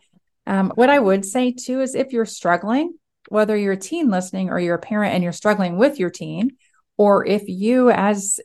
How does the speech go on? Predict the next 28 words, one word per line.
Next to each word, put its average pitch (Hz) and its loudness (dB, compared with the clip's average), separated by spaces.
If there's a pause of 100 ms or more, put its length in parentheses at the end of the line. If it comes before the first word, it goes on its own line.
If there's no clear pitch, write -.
(220)
uh, 180 -2
a 175 -2
parent 180 -4
know 185 4
that 180 -2
you 170 -2
and 165 -6
your 156 -6
teen 156 -10
are 165 -6
struggling 160 -6
together, 202 2 (440)
um, 175 -6 (120)
send 220 -4
your 208 -6
teen 202 -6
in, 240 2
come 220 -4
in 226 0
with 226 -2
your 208 -6
teen, 214 -4
or 202 -4
you 294 -4
come - -12
in, - -12
right? 226 -2
So 196 0